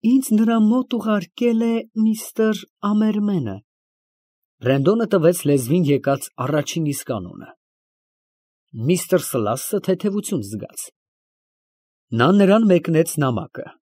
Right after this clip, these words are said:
և տիկինը նորից շնորհեց նրան քնքուշ, ձգող, երախտագիտությամբ լի մի հայացք։ Այդ հայացքից հարգարժան միստր Սլասի գլուխը ամենալուրջ կերպով պտտվեց։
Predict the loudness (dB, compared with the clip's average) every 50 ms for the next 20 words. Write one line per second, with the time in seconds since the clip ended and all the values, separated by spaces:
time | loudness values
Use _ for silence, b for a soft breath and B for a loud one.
0 | _ _ -2 2 2 2 2 2 2 0 0 2 0 0 2 4 6 6 6 6
1 | 6 2 0 -2 -2 0 0 2 4 2 2 0 0 0 0 2 2 2 2 0
2 | -2 -4 _ -8 -6 -6 -4 -2 -2 -4 -4 -4 -6 -10 -14 -18 _ _ -10 -6
3 | -6 -6 -2 0 0 0 0 -2 -6 -14 -18 _ -12 -4 0 2 4 4 4 2
4 | 2 0 0 0 0 0 0 -2 -2 0 0 0 2 2 2 0 0 0 0 0
5 | 0 -2 -2 -2 -4 -6 -8 -10 -12 -12 -12 -12 -16 -20 _ _ _ _ _ _
6 | _ _ _ _ _ _ _ _ _ _ _ _ _ _ _ _ _ _ _ _
7 | _ _ 0 0 0 2 2 2 4 2 2 0 -2 -4 -4 -4 -2 0 0 2
8 | 2 2 2 2 2 2 2 2 2 2 0 0 -2 -2 -4 -4 -2 0 0 2
9 | 2 2 0 -2 -2 -2 0 0 0 -2 -2 -4 -6 -8 -8 _ _ _ _ _
10 | _ _ -4 0 2 4 4 4 4 4 4 4 2 2 0 -2 0 2 2 2
11 | 4 4 2 2 2 -2 -6 -4 -4 -4 -6 -6 -12 -14 -14 -14 -14